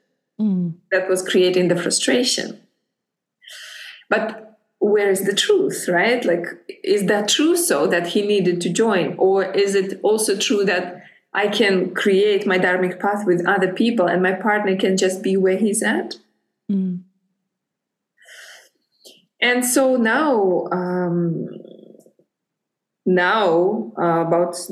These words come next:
Speaker 2: it was about six weeks ago that we decided to walk single paths. And there's been a lot of reflection and a lot of, um,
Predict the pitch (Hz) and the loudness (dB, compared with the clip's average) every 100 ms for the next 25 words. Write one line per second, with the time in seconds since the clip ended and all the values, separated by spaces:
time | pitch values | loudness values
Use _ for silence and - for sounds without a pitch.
0 | 160 - 175 175 175 - 160 - - - | -4 -2 0 2 2 0 -2 -2 0 -2
1 | 233 - 208 208 175 165 160 - 165 208 | 0 0 0 0 0 2 0 0 0 0
2 | 170 - 170 170 160 160 151 147 190 190 | 0 0 0 0 -2 0 0 0 0 2
3 | 185 - 143 165 - - 151 170 170 - | 0 0 -2 -2 -2 0 2 2 0 -2
4 | - - 175 196 196 196 196 208 175 - | -8 0 2 4 4 4 4 2 2 0
5 | 170 175 185 - 175 170 180 180 180 185 | 0 0 0 0 0 0 2 4 4 2
6 | 185 180 - 185 180 185 196 208 - | 2 -2 -2 -2 0 0 0 -4 -8